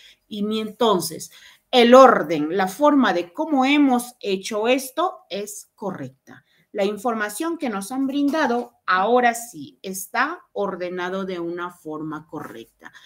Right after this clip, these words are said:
Lo otro, pues, simplemente ya es responder, ¿verdad? ¿Quién está en el tercer lugar? Ojo, sabemos que el más alto está en el primer lugar. Entonces, el primer lugar para mí es Arturo.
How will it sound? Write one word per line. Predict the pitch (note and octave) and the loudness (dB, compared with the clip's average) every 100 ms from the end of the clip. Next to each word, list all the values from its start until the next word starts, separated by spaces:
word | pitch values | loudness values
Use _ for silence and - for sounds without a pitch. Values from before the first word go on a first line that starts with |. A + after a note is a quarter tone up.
| - - - | -20 -20 -2
Lo | A#4+ C#5 C5+ | 6 8 8
otro, | G#4 F4 | 4 2
pues, | E4+ D#4+ | 2 -2
simplemente | D4 C#4+ D#4 C4+ C4 C4 A3 | -2 0 2 2 0 -2 0
ya | F#3 | 0
es | G3 | 0
responder, | F#3+ F#3+ - F3 E3 F#3 F#3 | -4 -10 -10 -8 -2 0 2
¿verdad? | D#3 D3+ F#3 A3+ - | 0 -4 -6 -6 -6
¿Quién | A4+ B4 | -4 -2
está | E4+ - D4+ | -2 0 0
en | |
el | D#4 - | 0 -2
tercer | A#3 - A#3 A3+ | -4 -2 -2 0
lugar? | B3 G#3+ G#3+ D4 - - | 0 2 2 0 -8 -8
Ojo, | A#3+ - G3+ G#3 - - - - _ _ | -8 -4 -4 -4 -8 -20 -20 -20 _ _
sabemos | - A3 C#4+ E4+ | 0 2 4 2
que | E4+ | 2
el | B3 | 2
más | A3+ B3 D4+ | 4 2 4
alto | D4 D4+ - D4+ F4+ - | 4 4 6 6 6 2
está | A3 A3+ - A3 G3+ | -6 -6 -8 -4 -4
en | G#3 | -2
el | G#3+ | -6
primer | A3 G3 F3+ F#3+ | -4 -4 -4 -4
lugar. | G3+ C4 G#4+ G3+ D3+ | -4 0 2 2 -2
Entonces, | D#3+ F#3 F#3+ F#3+ _ _ _ _ _ _ _ _ | -4 -6 -8 -10 _ _ _ _ _ _ _ _
el | A#3 A#3 | -2 -2
primer | A#3 A#3 D4 | 0 0 2
lugar | D4+ C#4 E4+ - | 0 0 -2 -2
para | C4+ G3+ | -2 -2
mí | G3+ F#3+ | -4 -6
es | G#3 A#3+ - | -8 -12 -8
Arturo. | B3+ A#3+ - F3+ E3+ F3 F#3+ | -6 -6 -10 -8 -6 -8 -12